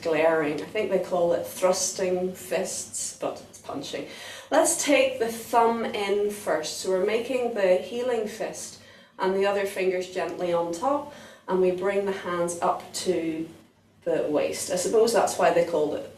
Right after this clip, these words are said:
thrusting fist, because you should never punch like this. This would break your thumb, but this is a healing practice, so this is the healing fist.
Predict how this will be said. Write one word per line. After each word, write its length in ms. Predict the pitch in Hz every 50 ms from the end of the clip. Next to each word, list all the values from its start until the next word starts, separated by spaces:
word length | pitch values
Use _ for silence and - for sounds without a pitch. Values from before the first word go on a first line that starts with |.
| - -
thrusting 580 | - - 180 - - - - - 175 160 165
fist, 460 | 170 - - - - - - - -
because 340 | - 160 156 - - - 170
you 60 | 180
should 240 | 185 - 214 208 -
never 340 | 254 277 311 320 330 339 -
punch 640 | - - 269 254 262 220 - - - - - - - - - - - - _
like 340 | - 175 170 - - - -
this. 460 | 180 185 - - - - - - -
This 220 | - 190 185 - -
would 160 | 214 220 -
break 260 | 226 226 - - -
your 140 | 208 208 208
thumb, 440 | 214 - 262 208 170 151 - - - - - - - _
but 160 | - 190 180
this 200 | - 190 190 -
is 140 | 190 190 -
a 120 | 202 190 190
healing 680 | - - 202 196 196 190 185 180 175 180 180 175 180
practice, 560 | - - 175 - - - - - - - -
so 380 | - - - - - 160 160 -
this 200 | 165 175 180 185
is 140 | - -
the 120 | - 180 175
healing 440 | 170 175 170 160 165 160 160 170 170
fist. 480 | - - - - - - - - -